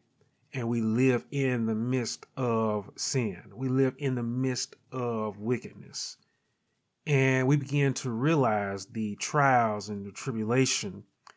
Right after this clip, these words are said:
that we face on our journey. And we begin to realize that the heartaches didn't go away at all. So there's still going to be heartaches. There's still going to be much pain.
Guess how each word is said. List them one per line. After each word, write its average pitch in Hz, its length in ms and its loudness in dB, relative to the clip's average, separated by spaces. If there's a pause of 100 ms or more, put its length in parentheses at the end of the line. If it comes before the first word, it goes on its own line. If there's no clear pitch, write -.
(340)
that 120 180 0
we 127 140 2
face 135 420 2
on 110 500 0
our 101 280 -4
journey. 120 440 2 (1160)
And 127 540 0
we 135 100 4
begin 131 380 2
to 120 120 -6
realize 113 640 2
that 120 440 -6
the 131 100 -2
heartaches 180 640 2 (260)
didn't 143 300 0
go 123 160 4
away 117 300 6
at 110 80 0
all. 120 500 2 (520)
So 139 240 0
there's 131 220 4
still 160 300 -4
going 131 220 -2
to 113 60 -10
be 110 200 -6
heartaches. 113 800 -6
There's 117 240 -6
still 147 200 -4
going 131 220 0
to 117 60 -4
be 113 120 -4
much 104 340 -6
pain. 135 480 -4